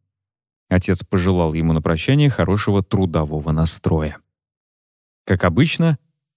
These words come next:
Ахмед подождал, когда отец первым оборвёт звонок. Однако на сей раз телефонная трубка лишь пошуршала в держателе,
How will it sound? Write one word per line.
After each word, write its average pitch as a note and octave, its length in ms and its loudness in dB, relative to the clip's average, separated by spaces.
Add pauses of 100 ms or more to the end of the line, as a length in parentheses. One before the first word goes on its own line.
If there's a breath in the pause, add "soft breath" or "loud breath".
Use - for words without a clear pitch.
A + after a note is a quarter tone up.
Ахмед A#2+ 420 2
подождал, A2+ 720 2
когда F2+ 300 0
отец F2 300 -4
первым A#2 440 0
оборвёт E2 400 -2
звонок. D#2+ 500 -4 (720)
Однако F#2 400 0
на E2+ 140 2
сей F#2+ 200 -2
раз B2+ 180 2
телефонная F#2+ 440 0
трубка A#2+ 360 -2
лишь F#2+ 260 0
пошуршала A2+ 640 0
в F2+ 60 -4
держателе, A2 640 0